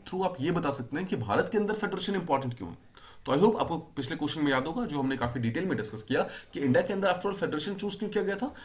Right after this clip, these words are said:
because of its vast size and vast diversity of population, right? ये दो मेन reason है कि भारत के अंदर federation choose किया गया था। आप यहाँ पर, अ, किसी scholar को mention कर सकते हैं, जैसे यहाँ पर एक काफी important scholar है Philip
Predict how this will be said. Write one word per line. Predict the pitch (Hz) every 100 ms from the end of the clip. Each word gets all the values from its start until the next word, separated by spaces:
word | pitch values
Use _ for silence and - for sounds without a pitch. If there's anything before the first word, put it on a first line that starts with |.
| - 120
because | 123 147
of | 160
its | - - - - 104
vast | 113 147 - - - 120
size | 160 254 - - - - - - -
and | 190 254 - - - 110
vast | 117 - - - - - - - - 117
diversity | 117 120 123 127 117
of | - 107 123
population, | 107 92 90 - - -
right? | - - - -
ये | 143
दो | 143
मेन | 226 185 117
reason | 104 110 135
है |
कि | 170
भारत | 117 95 104
के | 117
अंदर | 127
federation | - 123 143 165
choose | 156 147
किया | - 151
गया |
था। | 156 - - - - - - 196
आप | 226
यहाँ | 214
पर, | 208 220
अ, | 214 -
किसी | 156 165 180 233
scholar | 226 - 127 143
को | 165
mention | 160 151 -
कर |
सकते | 151 143 156
हैं, | 143
जैसे | 139
यहाँ | 143 143
पर | 143
एक | 139
काफी | 123 139
important | 123 123 127 135
scholar | 120 123 127 131
है | 240 - - - -
Philip | 147 170 -